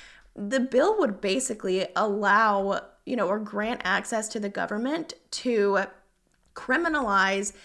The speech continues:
any app, anything that's on the internet, and also criminalize you utilizing apps that are banned through something like a V P N.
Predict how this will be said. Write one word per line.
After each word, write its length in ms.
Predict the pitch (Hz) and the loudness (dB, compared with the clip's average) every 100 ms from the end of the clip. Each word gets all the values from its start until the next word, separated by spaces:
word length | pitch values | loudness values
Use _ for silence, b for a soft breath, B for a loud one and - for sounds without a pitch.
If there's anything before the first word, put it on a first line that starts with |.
| B B | B B
any 420 | - 277 330 339 - | -4 -2 0 -2 2
app, 400 | 208 202 208 - | 4 4 4 -4
anything 640 | 262 311 392 381 285 262 240 | -4 -2 -2 -4 -4 -2 -2
that's 160 | 220 | -4
on 220 | - 202 | -4 -2
the 80 | 214 | -4
internet, 540 | - 185 202 226 285 - | -6 -6 -4 0 -2 -2
and 180 | 269 262 | -4 -4
also 460 | - 285 349 359 370 | -2 0 0 0 0
criminalize 880 | 359 - 226 233 247 202 196 220 214 - | -2 -4 -2 -2 0 2 2 0 -4 -8
you 640 | 220 220 330 311 269 285 - - | -6 0 4 4 4 0 -4 -8
utilizing 800 | 220 240 339 262 202 202 208 202 | -4 0 4 6 6 4 -4 -4
apps 480 | 196 185 214 - - - - | 0 0 0 -2 -10 -10 -2
that 180 | 208 - | 0 2
are 240 | 220 185 202 | 2 2 2
banned 460 | 185 156 175 226 B B B B _ | -4 -6 -6 -8 B B B B _
through 180 | 285 277 | -2 0
something 380 | 269 240 233 208 | 0 -2 -4 -2
like 160 | 190 | -2
a 80 | 190 | -2
V 180 | 202 170 | -6 -8
P 220 | - - | -8 -10
N. 240 | - 78 | -10 -12